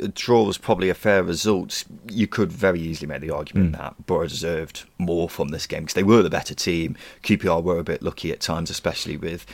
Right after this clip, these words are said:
Speaker 1: Joe Lumley's questionable passing out from the back.
Speaker 2: <laughs>
Speaker 1: Um, it's strange considering Borough weren't actually aired at any point in this game, but,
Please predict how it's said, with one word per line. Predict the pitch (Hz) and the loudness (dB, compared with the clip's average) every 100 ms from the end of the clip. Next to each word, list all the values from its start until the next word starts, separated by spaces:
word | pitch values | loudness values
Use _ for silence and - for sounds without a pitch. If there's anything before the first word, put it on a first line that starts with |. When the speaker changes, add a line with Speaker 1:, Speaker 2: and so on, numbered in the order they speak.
| - - | -20 -8
Speaker 1:
Joe | - 80 | -2 0
Lumley's | 85 82 82 82 | 0 -2 -4 -8
questionable | - - - 80 73 76 | -6 -6 -4 -6 -8 -8
passing | - 82 - 80 | -8 -8 -8 -8
out | 76 69 | -10 -10
from | - | -10
the | - | -2
back. | 95 76 - - - | 0 0 -4 -12 -16
Speaker 2:
<laughs> | - | -6
Speaker 1:
Um, | - 80 82 76 - - - - - | -2 -2 -2 -8 -12 -20 -20 -20 -6
it's | - - | -2 0
strange | - 143 85 98 | 6 6 6 0
considering | - 87 - 87 85 82 | 0 -2 0 -2 -2 0
Borough | 104 92 | 4 4
weren't | 87 90 - | 4 0 0
actually | 87 - 82 | -2 -2 -2
aired | 85 87 | -2 -2
at | - | -4
any | 80 | -6
point | 78 80 80 | -6 -8 -6
in | 87 | -6
this | 85 - | -6 -4
game, | 73 78 85 85 | -4 -4 -4 -4
but, | 82 80 - - | -2 -4 -4 -10